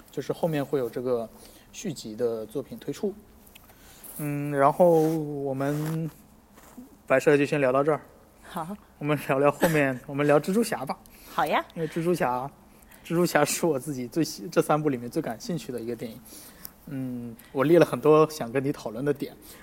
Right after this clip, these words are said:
Speaker 1: 呃，你，你之前看过其他蜘蛛侠吗？就是除了这个。
Speaker 2: 我看过，看过。
Speaker 1: 你看过哪些蜘蛛侠？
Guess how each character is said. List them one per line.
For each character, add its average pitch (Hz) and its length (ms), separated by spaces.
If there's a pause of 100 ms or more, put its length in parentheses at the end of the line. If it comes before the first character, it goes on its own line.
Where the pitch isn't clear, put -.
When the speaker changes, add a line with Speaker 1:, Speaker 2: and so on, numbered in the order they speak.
Speaker 1:
呃， 180 80
你， 180 160
你 147 140
之 202 120
前 190 120
看 214 180
过 139 100 (140)
其 - 160
他 170 140
蜘 143 120
蛛 123 80
侠 - 140
吗？ - 80 (160)
就 131 100
是 127 80
除 113 200
了 127 280 (140)
这 - 80
个。 170 80
Speaker 2:
我 180 60
看 180 240
过， 160 160
看 151 200
过。 - 120
Speaker 1:
你 143 40
看 143 160
过 135 80
哪 107 160
些 123 140
蜘 117 160
蛛 123 100
侠？ - 140